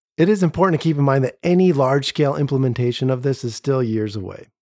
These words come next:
The biggest problem is the time required for these A I services to learn.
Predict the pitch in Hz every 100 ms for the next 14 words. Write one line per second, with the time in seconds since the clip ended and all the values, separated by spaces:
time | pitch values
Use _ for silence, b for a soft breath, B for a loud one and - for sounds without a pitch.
0 | _ - 120 160 208 196 - 139 123 120
1 | 127 139 135 131 135 120 - 131 135 139
2 | 127 - 117 110 117 - 113 113 - 123
3 | 110 107 - 101 104 104 101 98 104 92
4 | -